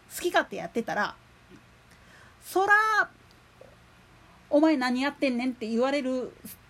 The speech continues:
ことになりますよ。それを国のせい、あるいは自治体のせいっていうふうにされたら、他の人らがすっげえ迷惑ですわ。他の人ちゃんと守れてんのに、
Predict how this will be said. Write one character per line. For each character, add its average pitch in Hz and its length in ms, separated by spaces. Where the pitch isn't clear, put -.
こ 392 100
と 403 100
に 339 80
な 233 80
り 233 60
ま 233 120
す - 80
よ。 - 140
そ 349 160
れ 415 100
を 440 120
国 320 280
の 320 100
せ 247 340
い、 - 40
あ 269 120
る 370 100
い 381 100
は 381 160
自 214 160
治 - 120
体 311 160
の 311 100
せ 302 140
い 262 40
っ 254 40
て - 220
い 247 80
う 262 100
ふ 262 60
う 262 80
に 233 60
さ 240 160
れ 247 120
た 233 80
ら、 208 100
他 381 320
の 523 100
人 - 180
ら 311 100
が 220 100
す 233 200
っ - 20
げ 359 140
え 339 40
迷 269 200
惑 226 160
で 196 80
す - 120
わ。 - 120
他 370 240
の 494 80
人 - 160
ち - 100
ゃ 294 60
ん 311 80
と 311 80
守 320 320
れ 320 80
て 320 100
ん 262 100
の 220 80
に、 240 160